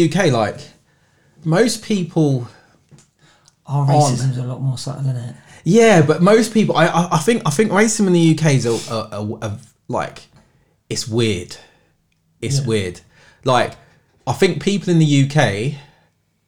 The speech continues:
Speaker 1: like or don't like change
Speaker 2: Mm.
Speaker 1: in terms of,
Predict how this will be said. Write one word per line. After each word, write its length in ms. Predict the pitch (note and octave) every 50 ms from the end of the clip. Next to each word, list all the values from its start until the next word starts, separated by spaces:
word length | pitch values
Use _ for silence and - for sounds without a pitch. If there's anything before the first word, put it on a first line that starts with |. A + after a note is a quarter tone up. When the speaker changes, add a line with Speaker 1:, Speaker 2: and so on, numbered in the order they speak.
| _ _ -
Speaker 1:
like 720 | C#3+ C3+ C3+ C3+ C3+ C3+ C3 - - - - - - - - _ _ _ _ _ _ _ _ _ _ _ _ _ _ _ _ _ _ _ _ _ _ _ _ _ _ _ _ -
or 140 | D3 B2+ A#2
don't 440 | - - - C3+ C#3 C#3+ C#3 C#3
like 520 | - G#2+ G#2 G2+ G#2 - - - - - - _ _ _ _ _ _ _ _ _ _ _ _ _ _ _ _ _ _ _ _ _ _ _
change 720 | - - - C3+ A2 G2+ E2 E2 - - - - - - - _ _ _ _ _ _ _ _ _ _ _ _ _ _ -
Speaker 2:
Mm. 340 | D3 C#3+ C3+ - - - - - -
Speaker 1:
in 140 | B2 A#2 G#2
terms 420 | A2 B2 A#2+ A2+ A2 G#2+ G#2+ G2+
of, 480 | G#2+ G#2 G2+ G2+ F#2 - - - _